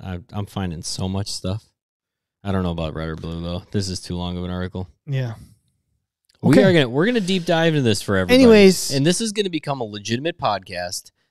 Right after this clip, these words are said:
Speaker 1: that is gonna give you the information that you need.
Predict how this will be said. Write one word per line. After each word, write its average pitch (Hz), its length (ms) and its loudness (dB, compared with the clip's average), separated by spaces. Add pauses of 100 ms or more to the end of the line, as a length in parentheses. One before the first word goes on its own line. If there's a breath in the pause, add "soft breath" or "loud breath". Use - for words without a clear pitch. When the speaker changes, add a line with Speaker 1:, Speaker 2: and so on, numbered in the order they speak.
(140)
Speaker 1:
that 98 340 -2 (320)
is 104 160 -8
gonna 101 180 -4
give 131 300 -2
you 127 140 -2
the 113 140 -4
information 95 500 -10
that 87 100 -12
you 101 340 -8
need. 90 300 -10